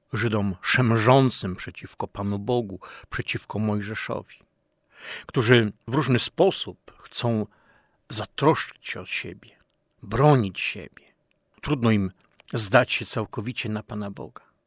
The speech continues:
I my dzisiaj też z tym mamy problem.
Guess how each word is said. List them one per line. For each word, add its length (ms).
I 80
my 140
dzisiaj 220
też 340
z 140
tym 160
mamy 280
problem. 500